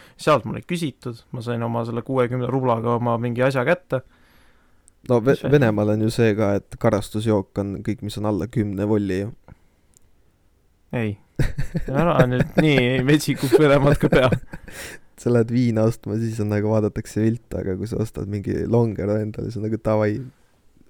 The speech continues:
Speaker 2: limp-,
Speaker 1: Ei, see on,
Speaker 2: limpsina.
Speaker 1: kontrast on vägev selles mõttes, et, äh, kui minu isa noor oli, siis temal oli see, teemas oli see portvein.
Speaker 2: Nii. Aa, jah.
Speaker 1: Üks siis, äh, Portugali vein põhimõtteliselt,
Speaker 2: Mhm.
Speaker 1: see on, mis on sitaks magus ja ma ei tea, mitu volli ta on, mingi üksteist äkki.
Speaker 2: Mhm.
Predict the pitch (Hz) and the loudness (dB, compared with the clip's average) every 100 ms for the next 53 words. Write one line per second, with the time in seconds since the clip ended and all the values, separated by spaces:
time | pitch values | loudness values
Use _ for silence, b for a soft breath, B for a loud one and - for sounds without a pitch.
0 | - 123 117 - - 131 131 139 208 226 | -4 -2 -2 -6 -8 0 2 2 4 2
1 | 107 101 170 190 240 - 135 170 131 - | 2 2 2 6 4 2 2 4 4 2
2 | 131 127 139 - 131 113 123 - 131 123 | -4 -4 -4 -6 -6 -8 -10 -8 -2 0
3 | 120 117 139 135 175 156 156 151 151 170 | 0 0 -2 0 2 2 4 4 6 4
4 | 165 120 120 120 120 - 139 127 120 117 | 4 0 -4 -6 -12 -6 -4 -2 -2 -2
5 | 120 113 120 117 113 98 - b b b | -4 -4 -2 -2 -2 -6 -10 b b b
6 | - 147 135 123 120 117 123 156 156 - | 0 2 2 -2 -4 -8 -2 2 2 2
7 | 123 110 - b b b b - 117 104 | -2 -2 -8 b b b b -10 -6 -6
8 | 120 _ - 117 107 98 107 110 - 139 | -6 _ 0 2 2 0 -4 -4 -6 -8
9 | 123 - 135 123 117 131 120 123 123 127 | -8 -8 -4 -4 2 2 2 2 2 2
10 | 131 113 110 113 113 110 117 117 127 120 | 0 0 -4 -4 -4 -4 -6 -6 -6 -6
11 | 113 - 131 151 135 123 180 202 139 123 | -8 -10 -8 -4 -4 0 0 2 0 2
12 | 120 117 117 117 123 117 117 113 127 123 | 2 4 4 2 -2 -2 -4 -6 -2 0
13 | 117 117 120 120 131 - 143 127 123 117 | 0 -6 -6 -6 -8 -6 -6 -4 -4 -6
14 | 127 117 117 | -8 -8 -8